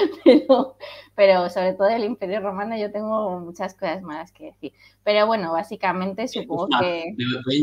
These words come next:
Speaker 2: añadir al, a, para que no te enfades conmigo, voy a añadir también a esa pregunta, eh, también Egipto, el antiguo Egipto.
Speaker 1: Bueno, es verdad, sí. Lo único que ellos iban más vía fluvial, pero bueno, sí, sí que tenían barcos. Pues, eh,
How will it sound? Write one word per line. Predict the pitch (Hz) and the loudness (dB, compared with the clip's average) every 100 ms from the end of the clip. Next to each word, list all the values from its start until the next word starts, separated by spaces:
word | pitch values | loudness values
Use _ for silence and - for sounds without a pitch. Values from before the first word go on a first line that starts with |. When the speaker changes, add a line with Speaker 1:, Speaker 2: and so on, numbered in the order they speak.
| 151 | 4
Speaker 2:
añadir | 151 156 | 4 2
al, | 139 - | 2 -2
a, | 110 | -6
para | 104 107 | -6 -8
que | 107 | -8
no | 120 | -6
te | 139 | -4
enfades | 123 123 120 | -2 -2 -2
conmigo, | 117 120 131 131 127 | -2 -2 -2 -4 -4
voy | 110 | -4
a | 113 | -4
añadir | 117 110 113 | -6 -8 -8
también | 110 110 | -6 -6
a | |
esa | 113 107 | -8 -12
pregunta, | 98 110 110 135 135 - | -12 -12 -10 -10 -10 -14
eh, | 104 98 95 _ - | -16 -16 -18 _ -12
también | 107 107 113 120 123 _ _ - | -8 -6 -6 -8 -12 _ _ -20
Egipto, | 101 95 _ 113 _ _ _ - - _ | -20 -20 _ -20 _ _ _ -20 -20 _
el | 104 | -14
antiguo | 98 117 104 | -6 -2 -4
Egipto. | 98 92 _ _ _ _ _ _ | -6 -14 _ _ _ _ _ _
Speaker 1:
Bueno, | 208 214 180 | -6 -4 -4
es | 180 | -4
verdad, | 190 175 160 175 - | -6 -4 -6 -8 -10
sí. | 156 - - | -16 -16 -4
Lo | 214 | -2
único | 226 226 226 | 0 -2 -2
que | 254 240 | -2 -2
ellos | 240 247 240 - - | 0 0 0 -2 -6
iban | 403 214 220 | -2 0 0
más | 202 - 226 - | -4 -8 -12 -12
vía | 196 202 202 | -4 -2 -2
fluvial, | - 175 165 156 185 | -4 -6 -4 -6 -6
pero | 165 | -6
bueno, | 170 160 | -6 -8
sí, | - 139 | -10 -14
sí | - - | -12 -16
que | - - - - | -14 -14 -14 -16
tenían | 175 180 170 147 | -12 -8 -8 -8
barcos. | 123 _ 147 190 _ _ _ _ _ _ _ _ _ | -12 _ -16 -16 _ _ _ _ _ _ _ _ _
Pues, | 180 180 | -10 -10
eh, | 147 | -14